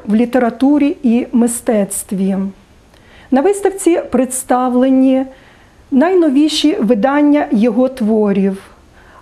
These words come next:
а також додаткові томи до п'ятдесятитомного зібрання творів Івана Франка, показчик купюр,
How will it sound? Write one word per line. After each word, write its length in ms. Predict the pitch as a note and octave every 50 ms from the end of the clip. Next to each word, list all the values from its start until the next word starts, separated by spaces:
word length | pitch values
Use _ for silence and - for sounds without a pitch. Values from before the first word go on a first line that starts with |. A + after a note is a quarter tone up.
| -
а 120 | - C4+ C4
також 520 | C4+ - C#4 C4 B3+ B3+ C4 A#3+ A#3+ - -
додаткові 800 | B3 G#3 C#4+ A#3+ D#4 D#4+ - - - F4 F#4 F4 D#4 D#4+ E4+ - - -
томи 480 | - B3+ A#3+ A#3 A3+ G#3+ A3 A3 A#3 A#3 - -
до 440 | - G3 F#3 B3 B3+ C4 B3+ B3+ B3 - - -
п'ятдесятитомного 1040 | C#4+ B3+ A3+ C#4+ C#4 - D4+ D4+ D4+ D4 - F4 F#4+ F#4 F4+ E4+ D#4+ D#4+ D#4+ - -
зібрання 840 | F#3+ F#3 C4+ G#3 F#3+ A3+ B3 B3 C4 C#4 C#4+ C#4 C4+ C4+ C#4 C#4 - - -
творів 500 | - - G#3+ A3 A3+ A3+ A3+ A3 A3+ G#3+
Івана 320 | A3 G#3+ G#3 A3+ A3 A3+ A3+
Франка, 600 | A#3 - A#3 A#3+ A#3 A#3 - B3 B3 B3+ C#4+ D4+ - - - - - _ - - - - - - - - -
показчик 600 | - C4+ C#4 C#4 F#4 F#4+ F#4+ F#4+ - - E4 -
купюр, 560 | - D4 C4+ C4+ - B3+ A#3+ A#3 A3+ A3+ A3